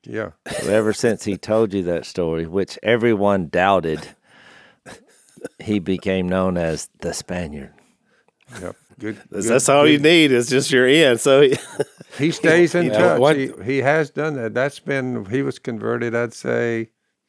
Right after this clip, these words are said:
Speaker 1: fifteen years ago, maybe twenty. I don't know.
Speaker 3: Uh, it's probably been almost twenty.
Speaker 2: That's
Speaker 3: He
Speaker 2: what
Speaker 3: is
Speaker 2: I
Speaker 3: one of my favorite
Speaker 1: But
Speaker 3: people.
Speaker 1: he flies the jets that you're riding on.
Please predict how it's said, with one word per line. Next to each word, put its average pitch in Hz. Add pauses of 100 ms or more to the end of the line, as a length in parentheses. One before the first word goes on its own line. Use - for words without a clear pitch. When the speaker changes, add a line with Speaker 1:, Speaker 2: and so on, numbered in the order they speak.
(340)
Speaker 1:
fifteen 131
years 139
ago, 135
maybe 131
twenty. 131
I 120
don't 131
know. 90
Speaker 3:
Uh, 104
it's 117
probably 123
been 90 (140)
almost 92
twenty. 95 (280)
Speaker 2:
That's 123
Speaker 3:
He 135
Speaker 2:
what 147
Speaker 3:
is 165
Speaker 2:
I 143
Speaker 3:
one 104
of 92
my 82
favorite 87
Speaker 1:
But 95
Speaker 3:
people. -
Speaker 1:
he 135
flies 135
the 107
jets 123
that -
you're 127
riding 113
on. 87